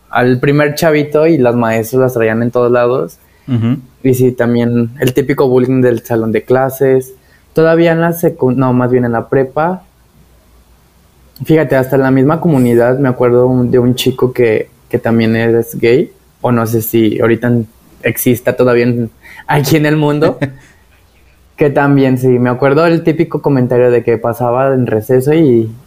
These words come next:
Speaker 1: y decían, "Huele a ajo". Y era como de, "Güey, ¿por qué eres así? Si también tú y yo sabemos que,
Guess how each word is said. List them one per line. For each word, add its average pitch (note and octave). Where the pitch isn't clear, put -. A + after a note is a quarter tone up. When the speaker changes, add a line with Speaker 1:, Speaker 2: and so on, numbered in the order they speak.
Speaker 1:
y A#2+
decían, A2
"Huele A#2+
a D3+
ajo". C3+
Y A#2+
era A#2
como A#2
de, F#2+
"Güey, C3
¿por B2
qué B2+
eres C#3+
así? B2
Si B2
también A#2+
tú D#3
y D3+
yo D#3
sabemos D3+
que, C3